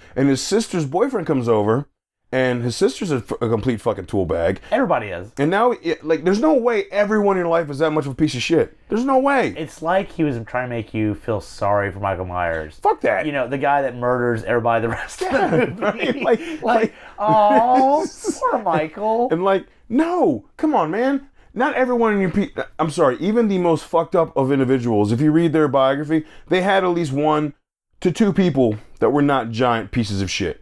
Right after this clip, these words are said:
Speaker 2: Yeah.
Speaker 1: Okay, but no, apparently in this movie,
Speaker 2: Everybody's
Speaker 1: everybody,
Speaker 2: just a big
Speaker 1: except for his younger sister.
Speaker 2: Yeah.
Speaker 1: Who he then wants to ki-, uh, anyway. Um,
Speaker 2: Oh, man.
Speaker 1: So, yeah. So, then he goes out trick-or-treating by himself, and then you see him eating candy all by himself,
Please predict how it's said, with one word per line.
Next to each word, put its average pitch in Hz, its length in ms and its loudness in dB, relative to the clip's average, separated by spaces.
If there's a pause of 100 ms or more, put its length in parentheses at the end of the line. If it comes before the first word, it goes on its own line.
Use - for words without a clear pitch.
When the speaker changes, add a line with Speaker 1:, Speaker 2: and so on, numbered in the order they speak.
(120)
Speaker 2:
Yeah. 113 220 0
Speaker 1:
Okay, 110 180 0
but 156 100 -2
no, 160 100 4
apparently 190 360 -2
in 175 60 2
this 185 140 0
movie, 190 280 2 (220)
Speaker 2:
Everybody's 139 460 2
Speaker 1:
everybody, 127 360 2
Speaker 2:
just 117 120 -10
a - 80 -16
big 113 140 -8
Speaker 1:
except 160 300 0
for 156 140 4
his 131 120 2
younger 127 240 0
sister. 101 520 -6
Speaker 2:
Yeah. 95 280 -4 (160)
Speaker 1:
Who 120 120 0
he 120 80 4
then 123 180 2
wants 110 140 -2
to 101 80 -8
ki-, - 160 -10
uh, 113 60 -2 (220)
anyway. 87 280 -2 (320)
Um, 107 360 0
Speaker 2:
Oh, 104 60 -8
man. 80 260 -10
Speaker 1:
So, - 200 -2
yeah. 98 220 -2 (140)
So, 139 420 0 (420)
then 185 320 0
he 170 120 -4
goes 151 200 4
out 165 160 2
trick-or-treating 160 360 0
by 147 100 4
himself, 107 440 -2 (440)
and 107 200 0
then 110 640 0 (300)
you 98 80 -2
see 135 200 2
him 135 120 6
eating 147 120 0
candy 135 280 0
all 123 120 2
by 127 120 2
himself, 123 640 2